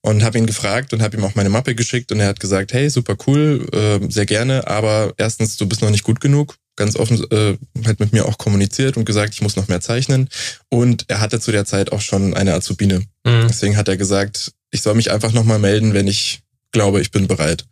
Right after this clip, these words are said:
Speaker 1: Und ich glaub, der Zeitpunkt war auch wirklich gut, weil da hat er nämlich gerade, ähm, eben niemanden mehr gehabt, hat einen Platz frei gehabt und hat gesagt, ja, komm vorbei, nimm deine Mappe mit. Was heißt, komm vorbei? Ich musste umziehen dafür.
Speaker 2: <laughs>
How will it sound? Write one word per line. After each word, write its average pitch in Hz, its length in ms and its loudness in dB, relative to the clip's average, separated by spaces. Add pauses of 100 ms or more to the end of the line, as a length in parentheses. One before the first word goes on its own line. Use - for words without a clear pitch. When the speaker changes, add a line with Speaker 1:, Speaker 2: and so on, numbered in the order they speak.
(680)
Speaker 1:
Und 98 260 4
ich - 80 -4
glaub, 95 240 0 (300)
der 90 120 -2
Zeitpunkt 107 420 -2
war 98 80 0
auch 98 160 -2
wirklich 104 240 -2
gut, 104 240 0
weil 92 80 2
da 95 140 0
hat 107 160 -4
er 104 100 -2
nämlich 104 260 0
gerade, 101 520 0 (120)
ähm, 95 720 0
eben 107 160 2
niemanden 107 360 4
mehr 98 120 2
gehabt, 110 520 -4
hat 120 100 -8
einen 101 60 -4
Platz 101 240 -4
frei 104 220 -2
gehabt 107 340 -2
und 104 60 0
hat 95 120 -2
gesagt, 90 300 -2
ja, 90 160 0
komm 98 180 -2
vorbei, 101 480 -2
nimm 101 80 0
deine 92 180 2
Mappe 95 260 0
mit. 95 220 0 (800)
Was 92 220 2
heißt, 98 140 -2
komm 95 160 2
vorbei? 90 320 0
Ich - 100 -4
musste 110 220 2
umziehen 143 340 2
dafür. 139 480 2
Speaker 2:
<laughs> - 40 -10